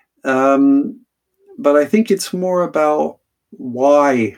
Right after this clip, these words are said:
we use imaginary techniques in N V R and, and what the, the meaning of that is. And it really struck me. You were telling me about a piece of work that you undertook,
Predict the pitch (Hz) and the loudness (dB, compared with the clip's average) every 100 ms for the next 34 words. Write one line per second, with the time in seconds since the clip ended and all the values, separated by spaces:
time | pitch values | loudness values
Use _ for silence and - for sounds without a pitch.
0 | _ 127 117 107 113 110 101 107 104 104 | _ -4 -2 0 -2 -2 -4 -6 -6 -6
1 | 104 104 101 104 - - 92 - - - | -6 -6 -6 -8 -10 -14 -14 -12 -14 -14
2 | - - 127 104 107 101 101 107 104 98 | -20 -12 -10 -8 -8 -10 -10 -10 -6 -4
3 | 98 98 - 107 110 110 107 110 110 113 | -4 -6 -10 -10 -8 -8 -8 -8 -8 -8
4 | - - _ _ 113 113 117 - _ _ | -10 -14 _ _ -8 -6 -8 -12 _ _
5 | _ _ _ _ _ _ - 135 135 151 | _ _ _ _ _ _ -2 0 2 4
6 | 170 151 107 101 98 - - - _ _ | 4 2 2 -4 -6 -8 -8 -10 _ _
7 | - 117 104 123 107 110 - - 127 104 | -10 -8 -2 -2 -2 -6 -6 0 2 0
8 | 95 - - - 113 110 - - - - | -6 -12 -12 -6 -4 -4 -8 -20 -20 -20
9 | - - _ _ 160 185 185 190 208 - | -20 -20 _ _ -2 0 2 0 0 -4
10 | - 180 - 156 147 180 196 - 185 190 | -2 -2 0 0 2 2 0 -2 -2 0
11 | 190 170 151 135 - 127 127 127 127 127 | 0 0 0 0 0 -4 0 0 2 0
12 | 127 - 143 135 131 117 127 123 120 - | -4 -2 0 0 -4 0 0 0 -2 -4
13 | 123 117 117 117 110 110 113 110 - 117 | -4 -2 2 2 2 0 -2 -2 -2 -2
14 | - - | -4 -14